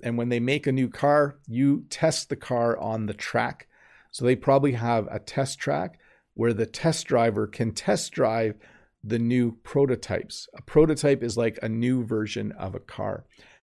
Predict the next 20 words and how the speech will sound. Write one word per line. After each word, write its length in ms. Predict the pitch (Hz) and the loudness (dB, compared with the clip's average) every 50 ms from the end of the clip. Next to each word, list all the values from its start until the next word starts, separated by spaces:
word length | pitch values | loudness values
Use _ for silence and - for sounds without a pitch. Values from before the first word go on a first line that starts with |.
| _ _ - | _ _ -2
Maybe 260 | 117 127 135 135 135 | 0 2 4 4 4
your 400 | 131 123 - 107 120 120 123 123 | 2 2 0 0 2 4 4 2
goal, 540 | 110 101 - 120 120 117 110 92 104 - _ | 2 0 2 4 4 6 4 2 0 -8 _
maybe 240 | - 117 123 123 131 | -2 -2 -2 0 0
your 160 | 135 131 131 | 0 0 0
dream 640 | 110 95 - - 127 143 147 151 151 147 143 151 - | 0 -2 -6 -4 -2 0 0 0 0 0 -2 -4 -8
job 400 | - - 135 127 123 117 113 98 | -4 0 2 2 2 2 0 -2
in 140 | - - 110 | -4 -6 -6
life 280 | 110 107 107 101 98 92 | -4 -4 -4 -4 -6 -6
is 180 | - - 98 - | -8 -10 -8 -8
to 80 | - | -8
be 140 | 101 104 107 | -6 -2 -2
a 80 | 104 104 | -4 -4
test 320 | - - 139 131 - - | -4 -6 -4 -4 -4 -2
driver 420 | - 123 110 110 107 95 98 98 - - - _ _ _ _ _ | -2 0 0 0 -2 -4 -6 -8 -8 -14 -20 _ _ _ _ _
for 100 | - 120 | -2 -2
Nissan 800 | 120 117 117 120 131 131 127 - - 123 113 110 101 98 95 95 | 0 0 0 0 0 0 -2 -2 -2 0 0 0 0 -2 -4 -4
or 180 | - - 104 104 | -4 -2 -4 -4
for 240 | - - 104 - - - | -4 -6 -8 -8 -6 -4
Audi 460 | 117 117 117 117 107 104 101 92 | -2 0 0 0 -2 -4 -6 -8